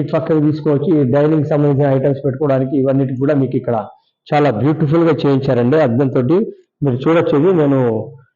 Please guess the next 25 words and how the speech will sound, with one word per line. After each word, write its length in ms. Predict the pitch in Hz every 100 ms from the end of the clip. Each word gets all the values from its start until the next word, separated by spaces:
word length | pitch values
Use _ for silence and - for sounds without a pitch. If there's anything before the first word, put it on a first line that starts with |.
| _ -
దగ్గరగా 360 | 139 135 170 175 160
మీకు 140 | 156 -
చూడండి, 320 | 165 165 170 185
మీకు 120 | 135 -
చూపించడం 400 | 151 147 165 151
జరుగుతుంది 300 | 135 135 147 135
ఎంత 120 | 139 139
బాగుందని 480 | 139 135 131 131 123
చెప్పేది. 340 | 123 127 123 269 - _ _ _ _ _ _ _ 147
ఈ 20 | 139 139
భాగం 240 | 156 160 156
అనేది 220 | 156 151
మీకు 120 | 143 139
ఇటు 120 | 120 147
పక్కకి 280 | 143 139 131
ఇచ్చారు 260 | 139 131 120
ఇట్లా 160 | 147 180 - - -
చక్కగా. 340 | 139 - 135 - - - _ - 160 - -
So 100 | 170 135 117 147
వుడ్ 160 | 143 170
వర్క్ 160 | 170 160
పరంగా 260 | 151 156 147
కానీ 140 | 151 151
ఇటు 120 | - -
పైన 200 | 147